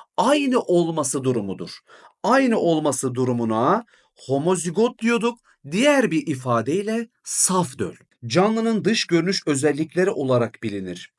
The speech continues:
Beyaz çiçekli, kıvırcık saçlı, mavi gözlü, uzun boylu. Bunlar arkadaşlar ne diyorduk biz? Canlının dış görünüşüne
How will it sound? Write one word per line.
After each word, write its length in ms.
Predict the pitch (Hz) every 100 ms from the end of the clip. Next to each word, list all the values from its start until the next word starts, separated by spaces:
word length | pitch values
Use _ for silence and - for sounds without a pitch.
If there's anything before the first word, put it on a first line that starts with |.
| 127
Beyaz 340 | 127 170 202
çiçekli, 640 | - - 151 131 135 95 _ - - -
kıvırcık 480 | 156 170 196 233 247
saçlı, 480 | 220 185 180 165
mavi 380 | 131 160 202 247
gözlü, 460 | 226 226 196 180 165
uzun 440 | 175 180 202 269 240
boylu. 540 | 247 233 220 165 90 _ _ _ _
Bunlar 280 | 107 110 160
arkadaşlar 540 | 208 143 123 110 110 101
ne 120 | 101
diyorduk 360 | 98 95 -
biz? 240 | 139 190 - _
Canlının 560 | - 98 - 92 85 -
dış 200 | 120 -
görünüşüne 640 | 151 143 135 139 147 151